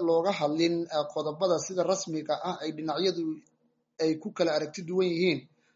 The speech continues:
haddana wararka ayaa sheegaya in dhinacyadu ay, eh, qodobada qaarkood isla afgarteen, balse qodobo ay dhiman yihiin. Mana jirto wax war ah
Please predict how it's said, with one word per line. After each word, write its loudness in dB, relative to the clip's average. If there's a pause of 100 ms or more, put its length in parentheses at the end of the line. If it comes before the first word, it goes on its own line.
(140)
haddana 0
wararka 2
ayaa 2
sheegaya 2
in -2
dhinacyadu 0
ay, 0 (100)
eh, -2 (160)
qodobada 2
qaarkood 2
isla 0
afgarteen, 0 (460)
balse 0 (680)
qodobo 0
ay 2
dhiman -4
yihiin. 0 (580)
Mana -4
jirto -8
wax -2
war 4
ah -6